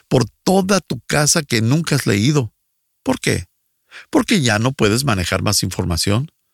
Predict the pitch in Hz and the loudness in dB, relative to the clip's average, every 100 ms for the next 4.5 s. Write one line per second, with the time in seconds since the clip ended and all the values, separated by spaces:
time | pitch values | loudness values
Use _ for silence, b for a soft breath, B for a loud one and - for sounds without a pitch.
0 | _ _ _ 113 120 123 - 104 110 - | _ _ _ 0 2 0 0 0 0 0
1 | 120 101 - 123 156 131 104 117 139 B | 0 0 2 2 2 0 2 2 2 B
2 | B - 131 165 190 190 143 170 - 175 | B -4 0 2 2 2 0 2 0 0
3 | 143 127 185 185 185 - 165 - 160 127 | -4 -2 -2 -2 -4 0 0 0 0 -2
4 | - 117 160 160 127 | 0 0 0 0 -2